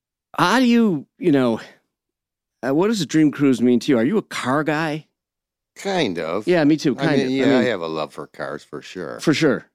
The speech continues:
Speaker 1: I do too. But I don't know that, I mean, like, I'm not a, like, you're, you're not going home to get your car ready to go on the Dream Cruise tomorrow.
Speaker 2: No.
Speaker 1: No,
Speaker 2: <laughs>
Speaker 1: no. And I'm not either. But it, it's cool. I mean, you see some amazing cars. It's
Speaker 2: Yeah, very cool.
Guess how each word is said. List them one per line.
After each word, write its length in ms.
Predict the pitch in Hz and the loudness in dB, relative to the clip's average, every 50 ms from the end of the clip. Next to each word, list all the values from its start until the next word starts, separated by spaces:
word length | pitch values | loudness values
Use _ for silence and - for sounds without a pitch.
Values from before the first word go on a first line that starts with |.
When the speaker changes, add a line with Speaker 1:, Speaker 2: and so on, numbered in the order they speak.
| _ - | _ -6
Speaker 1:
I 140 | - 131 131 | -2 0 2
do 120 | 135 131 | 2 0
too. 280 | 120 - 131 104 85 - _ _ _ _ _ | 0 0 -2 -2 -2 -4 _ _ _ _ _
But 100 | - 170 | 0 2
I 80 | 180 202 | 2 4
don't 200 | 233 254 240 196 | 4 2 2 2
know 180 | 185 185 180 165 | 2 2 2 2
that, 100 | 160 143 | 2 2
I 80 | 135 | 2
mean, 120 | 135 135 127 | 2 2 2
like, 180 | 123 117 - | 2 0 -2
I'm 200 | 120 113 117 117 | -2 0 0 0
not 220 | 120 123 127 131 123 | 0 0 0 0 0
a, 240 | 117 101 95 - - _ _ _ - | -2 -2 -4 -6 -10 _ _ _ -8
like, 200 | 107 110 110 - | -8 -8 -6 -4
you're, 240 | 143 160 151 170 208 | -4 -2 0 0 0
you're 180 | 196 190 214 214 | 2 2 2 4
not 240 | 196 165 143 - | 4 2 0 2
going 220 | - 156 147 139 127 | 2 4 4 4 4
home 220 | 131 135 131 131 117 | 4 4 4 2 0
to 100 | - 110 | -2 -4
get 160 | 123 113 - | -4 -4 -2
your 80 | 117 104 | -4 -4
car 240 | - 123 113 113 110 | -2 0 0 0 0
ready 160 | 107 104 104 | 0 -2 -2
to 60 | 95 | -4
go 120 | 101 101 107 | -4 -2 -2
on 100 | 101 101 | -2 -2
the 60 | 95 | -2
Dream 220 | 90 107 107 104 | -2 -2 -2 -2
Cruise 220 | 101 - 98 87 - | -2 -4 -6 -6 -6
tomorrow. 340 | - 90 85 82 65 58 _ | -6 -6 -6 -6 -6 -8 _
Speaker 2:
No. 380 | - 131 127 113 90 67 - - _ - | -2 -2 0 0 -2 -4 -8 -10 _ 0
Speaker 1:
No, 200 | 117 110 80 - 127 | 0 0 0 -2 -4
Speaker 2:
<laughs> 60 | 104 - | -4 0
Speaker 1:
no. 200 | 113 104 87 - _ - - - - _ _ - | 0 0 0 -2 _ -14 -20 -20 -20 _ _ -4
And 160 | 123 127 131 | -2 0 2
I'm 120 | 131 131 | 2 2
not 220 | 131 127 123 117 117 | 2 2 2 0 0
either. 300 | 127 139 131 117 110 95 | 0 0 0 0 -2 -4
But 240 | 87 123 123 - - | -2 -2 -4 -4 -2
it, 200 | - 208 240 247 - | -2 -2 -2 -2 0
it's 180 | 170 208 202 | -2 -2 -2
cool. 400 | - - 165 180 196 165 113 92 | -2 0 2 4 4 4 2 2
I 80 | 104 107 | 0 0
mean, 180 | 107 113 120 131 | 2 2 2 2
you 100 | 135 131 | 2 0
see 160 | - - 147 | 0 -2 -4
some 180 | 143 - 131 120 | -2 0 -2 0
amazing 560 | 117 113 120 120 123 135 139 123 127 123 113 | 2 2 2 2 2 2 0 2 0 0 0
cars. 400 | 107 107 104 104 104 107 101 92 | 0 -2 -2 -2 -2 -2 -4 -6
It's 100 | 98 98 | -6 -4
Speaker 2:
Yeah, 140 | 95 87 82 | -4 -4 -4
very 280 | 76 78 82 80 73 - _ - | -6 -8 -8 -10 -10 -12 _ -20
cool. 220 | 65 62 62 - | -20 -20 -20 -10